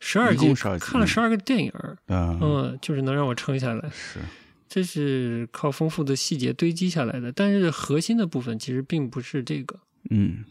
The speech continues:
Speaker 1: 甚至罪案对我来说都毫无吸引力。
Speaker 2: 嗯。
Speaker 1: 就是跟罪案有关的人物都是相对比较弱的，在我来看来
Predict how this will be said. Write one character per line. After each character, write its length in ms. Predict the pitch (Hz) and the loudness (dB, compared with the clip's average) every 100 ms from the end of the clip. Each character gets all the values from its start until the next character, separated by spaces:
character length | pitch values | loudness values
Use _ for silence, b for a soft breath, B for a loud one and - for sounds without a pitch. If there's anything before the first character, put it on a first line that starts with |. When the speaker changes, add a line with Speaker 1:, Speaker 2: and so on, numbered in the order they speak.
| _ | _
Speaker 1:
甚 280 | - 220 202 | -2 2 2
至 260 | - 160 139 | 2 0 0
罪 200 | - 240 | 0 2
案 200 | 190 202 | 4 2
对 120 | 151 151 | 2 2
我 80 | |
来 140 | 117 127 | 2 0
说 120 | 143 | 0
都 80 | 156 | -2
毫 180 | - 135 | 0 0
无 120 | 147 | -2
吸 160 | - | -2
引 120 | 131 110 | -4 -4
力。 200 | 131 - _ | -8 -10 _
Speaker 2:
嗯。 300 | 127 107 90 98 _ - - | 4 6 4 -4 _ -16 -12
Speaker 1:
就 140 | - 180 | -2 -2
是 120 | - - | -2 0
跟 240 | 214 226 | 2 2
罪 160 | 247 226 | 2 2
案 120 | 202 | 2
有 160 | 127 | 2
关 240 | 120 165 190 | 0 0 2
的 200 | 185 147 | 2 2
人 280 | 123 120 135 | 2 0 2
物 240 | 214 156 | 2 2
都 300 | 123 - 143 | 0 0 0
是 160 | 143 131 | 0 -2
相 220 | - 135 | 0 0
对 100 | 147 | 0
比 100 | 127 | 0
较 120 | 120 | 0
弱 260 | 117 139 113 | 0 0 -2
的， 120 | 117 | -6
在 160 | - 113 | -4 -4
我 120 | 107 | -2
来 140 | 98 | -6
看 260 | - - | -8 -10
来 120 | 120 | -10